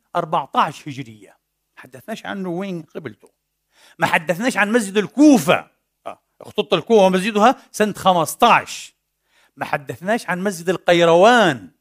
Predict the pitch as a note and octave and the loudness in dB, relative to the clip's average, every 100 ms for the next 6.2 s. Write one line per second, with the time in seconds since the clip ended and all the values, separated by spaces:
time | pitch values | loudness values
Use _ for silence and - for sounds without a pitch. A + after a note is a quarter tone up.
0 | _ _ - G3+ F#3+ - - F#3+ E3+ - | _ _ -2 -2 -2 -6 -6 -6 -4 -2
1 | A#3 A#3+ G#3 C#3 - _ _ _ _ _ | 2 2 0 -6 -16 _ _ _ _ _
2 | D3 C#3 - _ _ E3 F#3 E3+ G#3 F3 | -4 -4 -4 _ _ -2 -2 2 2 4
3 | D#3+ G2 - _ _ _ _ _ _ _ | 0 0 -10 _ _ _ _ _ _ _
4 | _ _ _ _ - G#3+ C4 - G#3+ F3+ | _ _ _ _ 0 2 2 0 0 2
5 | A#3 G#3+ F#3+ G3 F#3 F3 G#3 G#3+ G3 G#3+ | 2 2 2 0 -2 0 2 4 4 2
6 | C#4 | 0